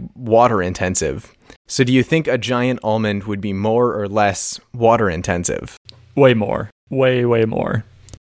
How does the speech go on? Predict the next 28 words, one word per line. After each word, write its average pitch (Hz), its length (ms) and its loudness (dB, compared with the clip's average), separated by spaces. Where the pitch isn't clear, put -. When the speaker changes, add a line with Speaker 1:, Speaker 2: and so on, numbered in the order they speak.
Speaker 1:
But, 131 160 2
like, 120 180 2
for 147 280 2
the 131 100 0
same 131 300 -2
amount 113 320 -2
of 95 160 -6
solid? 156 580 -2
Speaker 2:
Yes. - 480 -2
Speaker 1:
Okay. 107 320 0
Speaker 2:
If 131 140 0
you 135 120 4
had 123 380 2
the 127 100 -2
same, 135 600 0
the 131 80 0
same 165 400 0
volume 143 720 0
almond, 135 680 2
let's - 180 2
say, 156 220 4
like, 131 360 0
five 127 380 2
almonds, 127 680 -2
Speaker 1:
Mm-hmm. 113 400 2
Speaker 2:
the 135 80 2
same 143 400 0
volume 131 840 0